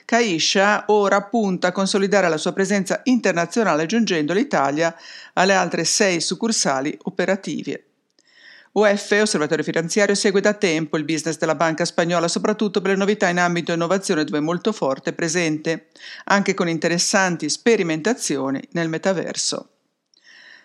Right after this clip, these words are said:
A febbraio anche Banca Generali, dopo Fineco Bank, ha visto una fuga dai conti correnti ma un boom della consulenza. E un ex manager di Unicredit, Alfredo De Falco, è entrato nel C D A.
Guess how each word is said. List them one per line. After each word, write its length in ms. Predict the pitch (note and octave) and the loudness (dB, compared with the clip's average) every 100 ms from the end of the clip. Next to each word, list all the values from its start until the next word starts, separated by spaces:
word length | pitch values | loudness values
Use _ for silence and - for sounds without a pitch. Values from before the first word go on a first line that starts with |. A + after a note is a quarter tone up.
| _ _ | _ _
A 100 | - | 0
febbraio 560 | - D#4+ A#3 A3 G#3 G#3+ | 2 2 4 4 4 4
anche 300 | B3 A#3 A3 | 2 2 2
Banca 320 | A3+ B3 A3 | 4 2 0
Generali, 480 | F#3+ G3 G#3+ E3+ G3 | 0 0 4 4 4
dopo 220 | F3+ E3 | 0 -2
Fineco 380 | D3+ D#3 D#3 G3+ | -4 -4 -2 -2
Bank, 360 | F#3 G3 G#3 G#3+ | 2 2 2 0
ha 60 | |
visto 300 | G#3 G3+ - | 2 0 0
una 160 | G3 G3+ | 2 0
fuga 380 | - A#3+ G3 E3+ | 0 -2 0 -2
dai 140 | E3 | -2
conti 280 | G3 F#3 F#3 | 0 0 0
correnti 520 | G#3 A#3 F3+ D#3 F#3 | 0 2 0 0 0
ma 160 | G3+ B3 | 2 2
un 120 | G3+ | 2
boom 320 | D#3+ D3+ D#3+ - | 0 -4 -8 -4
della 340 | F3 D#3+ D3+ | -2 0 -2
consulenza. 960 | D#3 D#3 D#3 F3 D3 C#3 C3+ F3 F3 - - - - | -2 -4 -2 -2 -2 -4 -2 0 -2 -6 -20 -20 -10
E 100 | - | -2
un 100 | E3+ | 0
ex 260 | G#3 G#3+ A3 | 2 0 2
manager 420 | G#3 G3+ F3+ E3+ | 2 2 0 -2
di 80 | D#3+ | -2
Unicredit, 520 | F3 G3 G3 D#3 D3 D3+ | -2 2 2 2 0 -2
Alfredo 400 | D3+ G3 E3+ D#3+ | 0 -2 -2 0
De 160 | G#3+ | -2
Falco, 480 | - E3 C#3+ C#3+ F#3 | 2 2 2 0 0
è 40 | |
entrato 640 | G3+ G3 D3+ C3 - D3+ D3+ | 0 0 0 -2 -2 -4 -2
nel 220 | E3 C3+ | -2 -2
C 180 | - C#3 | -4 -4
D 180 | D#3+ C#3 | -4 -2
A. 220 | - | -4